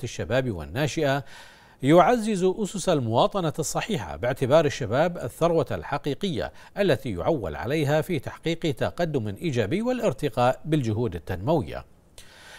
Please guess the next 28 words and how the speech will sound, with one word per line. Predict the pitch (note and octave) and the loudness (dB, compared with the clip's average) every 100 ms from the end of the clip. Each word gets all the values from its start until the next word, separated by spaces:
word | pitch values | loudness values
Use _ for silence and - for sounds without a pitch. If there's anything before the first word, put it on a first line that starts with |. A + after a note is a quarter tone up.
| - | 2
إلى | D#3 E3 | 8 10
ذلك | F#3+ A#3 D3 - | 10 6 2 2
قال | - D3 C3 C#3 | 6 6 6 2
سعادة | G#2+ A#2+ B2+ G#2 | 0 2 0 -2
وزير | G2+ F#2+ C3 G#2 | -6 -4 -4 -4
شؤون | C#3 B2+ | -6 -6
الشباب | G#2+ - F#2 A#2 G2 | -6 -6 -2 -2 -2
والرياضة | E2 F2+ F#2+ C3+ C3 C3 - - - - - _ _ | -6 -4 -2 2 2 2 -2 -16 -20 -20 -20 _ _
إن | G3 G3 | 2 6
الرؤية | F#3 B3+ A#3+ - | 6 6 4 4
الملكية | G3 D#3 D3 - G#3+ D3+ | 4 4 2 2 2 2
السامية | D#3+ - G#3+ D#3 B2 D#3+ | 2 2 2 2 0 0
وفرت | B2+ F3 - D3 C#3+ - | 0 0 0 0 0 0
للشباب | C#3+ - A2 C#3+ D#3 D3+ | -4 -2 0 2 2 0
فرصا | - E3 - F3 | -2 -2 -2 -4
كبيرة | E3 A#2+ D3 G#3+ C3 E2+ D#2 | -4 -4 -2 -2 -2 -4 -10
للمشاركة | D2+ E2 - D#3+ D#3 C#3+ - | -12 -8 2 4 4 0 -6
الفاعلة | F2+ - D#3+ C#3 B2+ A#2+ | -4 0 2 2 0 0
في | F3+ D3 | -2 -4
مسيرة | G#2+ - F3 D3+ D#3+ | -4 -4 0 0 0
بناء | G#2 G#2+ - | -4 -2 -4
الوطن، | B2+ D#3+ D#3+ D2 - - - - - | -2 -2 -2 -6 -12 -20 -20 -16 -10
مشيرا | F2+ E3+ A#2+ A#2+ | -6 -2 0 0
إلى | E3 F#3+ D#3+ | -4 0 2
عدد | G2 D#2 C#3 D#3 A2 F2+ | 2 4 4 6 4 -2
من | A#2 | -4
المبادرات | F3 C3+ A2+ G#2+ G2+ D3+ D#3+ C#3+ | -2 -2 0 -2 4 4 4 0
النوعية | G2+ F2 G#2+ E2+ C#3 D#3+ D#3+ | -4 -6 -8 -4 0 4 4